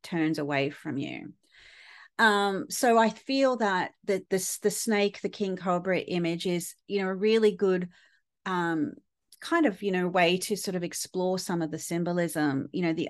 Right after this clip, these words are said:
idea of, you know, what you're hungry for, and then, you know, that idea of turning away from something. And when people, you know, this is a South Node eclipse, so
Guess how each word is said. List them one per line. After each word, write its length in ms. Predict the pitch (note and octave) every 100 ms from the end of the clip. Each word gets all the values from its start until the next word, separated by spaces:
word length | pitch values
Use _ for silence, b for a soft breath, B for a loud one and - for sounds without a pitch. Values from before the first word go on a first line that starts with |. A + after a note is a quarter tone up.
| -
idea 520 | F3+ F3+ E3+ E3+ E3+
of, 200 | D#3 D3+
you 80 | F3+
know, 120 | E3
what 300 | E3 F3+ -
you're 180 | E3+ E3
hungry 460 | E3 E3+ F3+ G3 G#3
for, 460 | - G#3 G#3+ D#4 G4+ G#4+ b b b b b -
and 220 | F#3 F3+
then, 360 | F3 F3 E3 -
you 120 | F3+
know, 140 | E3+ E3
that 220 | E3 D#3
idea 440 | E3+ D#3+ D3+ D#3+ D3+
of 120 | D3
turning 460 | - F3 D#3 D#3 D3+
away 460 | C#3+ D3 C#3+ D3+
from 320 | D3 - C#3
something. 760 | D3+ - - - - G#2+ F2 - b b b b _
And 400 | B3 A#3+ A#3+ A#3+ - _ _ -
when 260 | C#4 G4
people, 440 | C#5 D4+ D4 - -
you 120 | B3+
know, 60 | A#3+
this 180 | D4 C#4+
is 100 | B3+
a 80 |
South 360 | A3 C#3+ D3+ -
Node 180 | F#3 E3
eclipse, 520 | D3 D3 D3+ - -
so 400 | - G3+ G3+ D4+